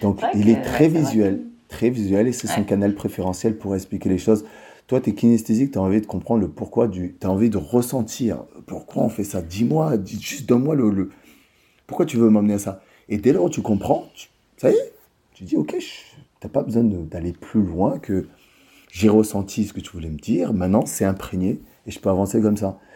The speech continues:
Speaker 1: Donc, on, et on s'avère que finalement, pour les personnes qui écoutent, il est important, si on est en couple, de connaître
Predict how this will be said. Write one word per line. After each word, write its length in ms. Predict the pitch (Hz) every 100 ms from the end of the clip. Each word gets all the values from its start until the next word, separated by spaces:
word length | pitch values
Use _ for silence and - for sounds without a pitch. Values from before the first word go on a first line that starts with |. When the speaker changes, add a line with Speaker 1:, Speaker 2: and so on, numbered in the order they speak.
| - - - _ _ _ _
Speaker 1:
Donc, 240 | 107 104 -
on, 100 | 113
et 80 | 110
on 100 | 107
s'avère 480 | 107 104 135 165 -
que 100 | 101
finalement, 520 | - 101 104 135 - - _ _ _ _ _ _ _
pour 140 | - 101
les 100 | 95
personnes 380 | 110 104 120 107
qui 120 | 107
écoutent, 360 | 101 180 - -
il 140 | 107 101
est 60 |
important, 520 | 107 101 101 - 127
si 280 | 185 - 120
on 100 | 101
est 60 | 95
en 120 | 95
couple, 340 | - 160 - -
de 120 | 107
connaître 720 | 98 123 120 139 - - -